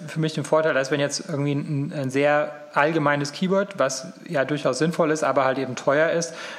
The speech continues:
äh, dass ich dafür einfach weniger biete. Das heißt, äh, ich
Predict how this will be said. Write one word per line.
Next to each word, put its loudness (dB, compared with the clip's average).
äh, 4
dass 0
ich -2
dafür 2
einfach -2
weniger 4
biete. -2
Das -4
heißt, -4
äh, 0
ich -4